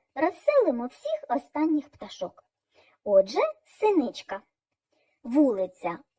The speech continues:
О, а будинок дев'ять. О дев'ять. Відправляємо синичку в її гніздечко.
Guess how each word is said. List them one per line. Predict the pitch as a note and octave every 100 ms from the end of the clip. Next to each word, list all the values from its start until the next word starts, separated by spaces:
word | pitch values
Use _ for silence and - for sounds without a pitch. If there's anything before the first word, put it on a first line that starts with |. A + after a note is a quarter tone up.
| -
О, | F#3 F#3 G#3 B4+ - _ _ _
а | - G#3+
будинок | G3 F3+ A#3 F4+ A#4+ A#4 - _ _ _
дев'ять. | A3 C4+ B3 F3+ E3+ E3+ _ _ _ _ _ _ _ -
О | A3 D#4 A4 C5+ - _ _ _ _
дев'ять. | G#4 A4+ A#3+ F#3+ F3 - _ _ _ _ _ _ _ _ _
Відправляємо | C4 C4+ C4+ C4+ C4 A#3+ G#3+ F#3 F#3 F#3 F3+
синичку | - F#3 G3+ E4 E5 - B4+ C5 _ -
в |
її | B3 G#3+ A3+ A3 D4+ D5 -
гніздечко. | C4 A#3+ A3 F#3 F#3 G3+ - -